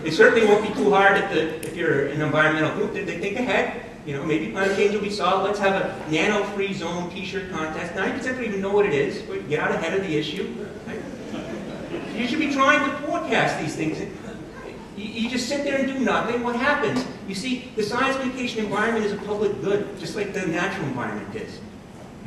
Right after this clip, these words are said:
No one person can, can do it. It has to be public provisioning. We have, we have an executive order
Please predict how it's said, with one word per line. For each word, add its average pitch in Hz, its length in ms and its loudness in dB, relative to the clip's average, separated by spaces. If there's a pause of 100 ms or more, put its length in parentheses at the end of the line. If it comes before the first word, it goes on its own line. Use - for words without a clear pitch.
(880)
No 170 200 0
one 190 340 0
person - 460 -6
can, 139 540 -6 (100)
can 127 140 -6
do 147 140 -4
it. 156 100 -6
It - 80 -6
has 240 160 -2
to 233 100 -6
be - 80 -10
public 226 300 -2
provisioning. 190 600 0 (480)
We 226 140 0
have, 220 540 2 (560)
we 202 120 2
have 214 200 2
an 185 60 0
executive 196 880 0
order 214 440 6